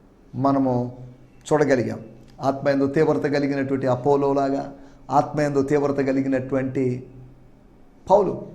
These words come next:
ఇంకా భక్తులందరికీ ఆత్మయందు తీవ్రత ఉంది చాలా వరకు. అననీయ అనేటువంటి ఒక వ్యక్తి కూడా ఆత్మలో తీవ్రత కలిగిన వాడే, ఆయన గురించి మనం చెప్పుకోలేదు. కొర్నేలియస్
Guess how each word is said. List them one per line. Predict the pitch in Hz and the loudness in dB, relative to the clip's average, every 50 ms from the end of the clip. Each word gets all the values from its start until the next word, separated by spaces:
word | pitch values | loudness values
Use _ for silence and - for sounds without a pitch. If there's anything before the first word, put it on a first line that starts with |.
| - - | -18 -16
ఇంకా | 139 139 143 220 - - - - 135 - | -16 -6 -4 -4 -4 -4 -8 -12 -10 -10
భక్తులందరికీ | 190 - - 165 165 160 165 175 175 160 185 | -10 -6 -2 -2 -2 0 0 0 0 2 2
ఆత్మయందు | 165 165 - - 170 165 170 170 | 2 2 0 -2 -4 -2 -2 -2
తీవ్రత | 160 - 160 165 170 165 165 165 | -2 -2 -2 0 0 -2 -2 -2
ఉంది | 165 175 180 202 214 - - - - - - - | -2 -2 -2 -4 -6 -8 -14 -16 -18 -10 -2 2
చాలా | 151 156 160 | 4 4 4
వరకు. | 156 151 151 156 - 190 196 - - - - - - - - - - - _ - - _ - - - - - - - - - - - - _ - _ - | 4 2 0 -2 -4 -8 -10 -10 -18 -20 -20 -20 -20 -20 -20 -20 -20 -20 _ -20 -20 _ -20 -20 -20 -20 -20 -20 -20 -20 -20 -20 -20 -20 _ -20 _ -4
అననీయ | 151 214 254 269 277 277 262 254 247 240 233 208 - - - - - - - - - _ _ _ - - - - - - _ _ - _ _ _ - - | 0 2 4 4 8 8 12 12 12 12 12 10 6 -2 -10 -14 -18 -20 -20 -20 -20 _ _ _ -20 -20 -20 -20 -20 -20 _ _ -20 _ _ _ -8 -2
అనేటువంటి | 156 180 185 180 175 180 180 180 165 165 165 170 165 165 160 160 - - - - - 156 | 2 6 6 6 6 6 6 4 4 4 4 2 2 4 2 0 -4 -6 -10 -10 -4 -4
ఒక | 139 - | -2 0
వ్యక్తి | 151 147 143 147 - 170 | 0 0 0 0 -2 -4
కూడా | 165 165 156 151 147 | -2 0 0 2 4
ఆత్మలో | 139 143 143 - 151 151 147 147 143 | 4 4 2 0 -2 0 2 2 0
తీవ్రత | 143 147 151 151 151 143 143 | 2 2 2 2 2 2 0
కలిగిన | 147 131 143 139 143 143 143 | 0 0 0 0 0 0 0
వాడే, | 139 139 139 139 160 - - - - - - - - | 0 0 0 0 -2 -6 -8 -12 -16 -18 -20 -16 -12
ఆయన | 127 123 123 123 | -10 -8 -8 -6
గురించి | 127 123 127 135 | -8 -8 -8 -8
మనం | 127 120 113 117 | -8 -6 -6 -6
చెప్పుకోలేదు. | 117 110 - - 147 139 135 - - - - - - - - - - _ - - _ _ _ _ _ - _ - _ _ _ _ - _ _ _ - | -8 -8 -6 -4 -2 -2 -2 -4 -6 -12 -16 -18 -20 -20 -20 -20 -20 _ -20 -20 _ _ _ _ _ -20 _ -20 _ _ _ _ -20 _ _ _ 6
కొర్నేలియస్ | - 220 226 233 262 277 277 269 262 247 202 139 - - - | 8 8 10 12 12 12 12 12 10 10 10 8 6 0 -6